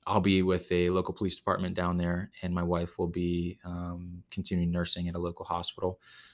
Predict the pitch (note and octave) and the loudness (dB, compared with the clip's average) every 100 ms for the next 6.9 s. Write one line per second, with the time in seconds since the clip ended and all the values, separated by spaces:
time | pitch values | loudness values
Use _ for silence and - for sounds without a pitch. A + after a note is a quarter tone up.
0 | - - F#2 F#2 F2 - - C#3+ B2 A2 | -2 6 8 8 6 2 10 12 12 12
1 | A2 A#2+ A#2+ A#2 - G#2+ - G#2+ A#2 G2+ | 12 12 10 4 2 2 2 2 0 0
2 | G2 F2+ F#2 G#2+ G2 - F2+ F#2+ F2+ F2 | 2 2 2 0 -2 -6 0 2 4 2
3 | - - _ _ _ _ _ - G2 F#2+ | -2 -6 _ _ _ _ _ -2 2 8
4 | G2 G2 G2 F#2+ F#2 F#2 - F#2 F2 G2+ | 10 10 8 6 4 2 2 4 4 4
5 | G2 F2+ F#2 - F#2+ F2+ F2+ - F2+ F2+ | 2 0 0 0 0 0 -2 -2 -2 -2
6 | F2 _ _ _ - F2+ F2+ E3+ | -8 _ _ _ -2 4 6 4